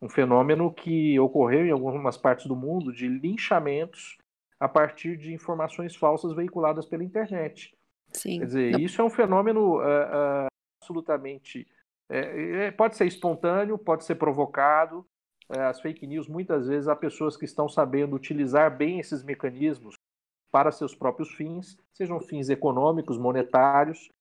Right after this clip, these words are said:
Speaker 1: sejam fins políticos. Então, aquela simetria que, por exemplo, existia num passado recente, que era a simetria, é, informacional entre as grandes, é, corporações de mídia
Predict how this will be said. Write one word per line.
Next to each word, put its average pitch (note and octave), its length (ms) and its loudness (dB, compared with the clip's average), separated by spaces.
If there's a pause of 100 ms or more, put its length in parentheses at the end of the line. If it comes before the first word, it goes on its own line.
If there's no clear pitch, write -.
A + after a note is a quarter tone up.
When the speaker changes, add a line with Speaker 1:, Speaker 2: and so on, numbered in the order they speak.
(160)
Speaker 1:
sejam C#3 240 -4
fins B2+ 260 -10
políticos. - 720 -4 (1040)
Então, E3+ 380 2
aquela G3+ 320 6
simetria F#3+ 640 -4
que, - 120 -8
por C#3+ 180 -2
exemplo, B2+ 340 -4
existia C#3+ 680 -4
num C3 140 -8
passado B2+ 460 2
recente, A#2+ 720 -8 (320)
que C3 60 -4
era C3+ 100 -2
a B2+ 60 -6
simetria, C3+ 800 -6 (280)
é, A#2 280 -2
informacional B2 1040 0 (240)
entre C#3+ 320 -4
as A#2+ 140 0
grandes, D3 760 -4
é, B2 160 -2
corporações C#3+ 680 0
de C#3 140 -6
mídia A2 540 -4